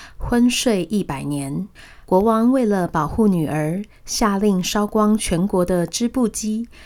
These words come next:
整个国家就不织布了。从那之后，他们一直都是向邻近的国家买布来做成衣服，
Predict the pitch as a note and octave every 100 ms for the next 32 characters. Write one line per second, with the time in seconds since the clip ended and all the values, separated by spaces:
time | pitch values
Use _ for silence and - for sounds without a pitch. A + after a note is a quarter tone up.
0 | - - F3+ D#3 D3+ D#3 F3 F#3 B3+ C4
1 | C#4 - A#3 F#3 D#3+ F#3+ D#3+ F#3 F#3 B3+
2 | F#3 C#3+ - - _ - - - - -
3 | F#3 A3 C4+ C4 A#3 - A#3+ G3 F3+ -
4 | - - G#3 G#3 F#3 F3 - A#3+ - D#3+
5 | D#3 F#3+ G3 G#3 - G3+ F3 E3 D#3 F3+
6 | B3 G#3 E3 D#3 D#3+ D#3+ G3 G3 G3+ E3
7 | - - B3+ F#3+ - - E3+ E3+ A3+ G3+
8 | F#3 E3 D#3+ G#3+ A#3 - D#3 D#3